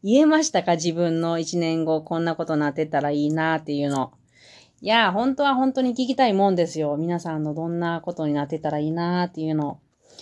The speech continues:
もし、あの、本当に私に、あの、教えてくださるんだったら、<laughs> あの、質問箱からメッセージも送ってください。皆さんが一年後、今、ちょっと考えてみたことが、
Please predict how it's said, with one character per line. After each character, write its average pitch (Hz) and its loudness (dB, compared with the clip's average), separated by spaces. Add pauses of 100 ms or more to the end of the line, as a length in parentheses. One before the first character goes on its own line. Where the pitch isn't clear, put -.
(260)
も 294 -2
し、 247 2
あ 202 6
の、 175 2
本 226 0
当 240 -2
に 226 0
私 170 -2
に、 175 0
あ 160 -4
の、 156 0
教 196 -2
え 190 -2
て 190 -2
く 190 -2
だ 190 2
さ 202 -4
る 190 0
ん 175 0
だ 156 0
っ 151 -6
た 156 -6
ら、 160 -2
<laughs> - -8
あ 214 4
の、 185 2
質 214 -6
問 208 -2
箱 180 -2
か 151 -6
ら 147 -8 (680)
メ 185 -2
ッ - 0
セ 180 -2
ー - 0
ジ 156 -6
も 160 -2
送 160 -6
っ - -4
て 185 -6
く 196 0
だ 196 2
さ 208 0
い。 - -6 (560)
皆 269 0
さ 294 0
ん 233 0
が 233 2
一 220 -2
年 269 4
後、 269 4
今、 196 0 (180)
ち - -12
ょ 208 -6
っ 202 -12
と 180 -8
考 208 -4
え 208 2
て 214 -2
み 214 0
た 202 0
こ 185 -4
と 160 -2
が、 170 0